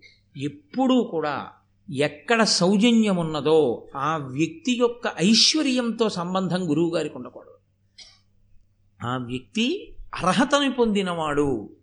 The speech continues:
నెత్తి మీద పెట్టుకుంటాడంతే. ద్రోణాచార్యుల వారి యొక్క శీల వైభవం అటువంటిది కాదు.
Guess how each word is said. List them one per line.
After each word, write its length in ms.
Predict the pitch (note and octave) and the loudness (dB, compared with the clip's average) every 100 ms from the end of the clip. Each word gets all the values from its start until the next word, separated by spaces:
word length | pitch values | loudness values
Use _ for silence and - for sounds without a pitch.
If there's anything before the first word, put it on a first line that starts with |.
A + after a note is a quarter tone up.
| _ _ C3+ | _ _ -8
నెత్తి 300 | C#3 - F#3+ | -8 -2 2
మీద 120 | A#3+ C4+ | 2 0
పెట్టుకుంటాడంతే. 720 | F3+ - C3+ B2 - _ - _ - - _ _ - | -4 -10 -16 -18 -20 _ -20 _ -20 -20 _ _ -18
ద్రోణాచార్యుల 840 | G2+ B2+ F3+ G3+ G#3 G#3+ G#3 G#3 | -8 -4 -2 -4 -2 -2 -2 -6
వారి 240 | G3+ G3 F#3 | -6 -6 -6
యొక్క 280 | F3 - F3 | -8 -8 -8
శీల 400 | - E3+ F3+ F3+ | -6 -4 -4 -2
వైభవం 460 | D3+ F3 E3+ G3+ | 0 2 4 2
అటువంటిది 600 | F#3 D#3+ D3 C3 A#2+ - - | -2 -6 -12 -12 -16 -16 -6
కాదు. 600 | B2+ D3 C#3 A3 C4 | -4 -2 0 0 -2